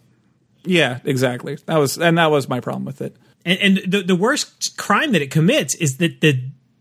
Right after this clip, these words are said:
Speaker 2: you know, declining quality. Like, you've, you've got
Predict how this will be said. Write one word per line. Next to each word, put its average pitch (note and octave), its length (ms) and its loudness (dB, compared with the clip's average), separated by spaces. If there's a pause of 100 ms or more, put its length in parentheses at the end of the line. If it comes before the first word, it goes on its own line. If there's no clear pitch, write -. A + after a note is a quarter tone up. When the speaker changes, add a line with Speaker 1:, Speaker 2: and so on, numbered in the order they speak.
(240)
Speaker 2:
you G3 140 4
know, D3 120 2
declining E3+ 580 0
quality. C#3+ 600 -4
Like, D3 260 0 (1300)
you've, F3 280 2
you've F3 140 6
got F#3+ 240 4